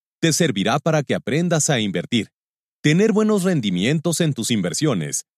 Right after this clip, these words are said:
y un excelente portafolio blindado, con el fin de que los movimientos sociales, geopolíticos y económicos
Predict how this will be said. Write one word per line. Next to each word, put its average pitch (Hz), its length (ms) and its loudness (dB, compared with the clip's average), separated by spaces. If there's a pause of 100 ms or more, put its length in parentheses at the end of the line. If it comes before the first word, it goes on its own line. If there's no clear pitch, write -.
(160)
y 160 120 4
un 226 160 4
excelente 156 540 0
portafolio 160 720 0
blindado, 107 600 0 (400)
con 101 160 4
el 78 140 -2
fin 127 200 2
de 170 120 2
que 185 120 2
los 170 160 2
movimientos 131 640 2
sociales, 101 540 -2 (280)
geopolíticos 170 920 2
y 147 100 2
económicos 98 760 -2